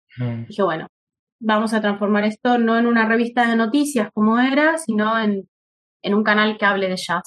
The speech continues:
Speaker 2: Y ahí en dos mil diecinueve arranqué a full con los videos en, en YouTube. Y me
Speaker 1: ¿Y cuál?
Speaker 2: siento muy cómoda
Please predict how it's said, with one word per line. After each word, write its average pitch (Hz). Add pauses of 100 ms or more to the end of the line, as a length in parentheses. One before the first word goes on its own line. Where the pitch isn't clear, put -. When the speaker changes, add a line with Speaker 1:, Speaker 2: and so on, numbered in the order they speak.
Speaker 2:
Y 175
ahí 185
en 185
dos 190
mil 190
diecinueve 196
arranqué 180 (600)
a 185
full 208
con 202
los 175
videos 185
en, 185 (160)
en 196
YouTube. 185 (840)
Y 262
me 262
Speaker 1:
¿Y 254
cuál? 302
Speaker 2:
siento 302
muy 277
cómoda 220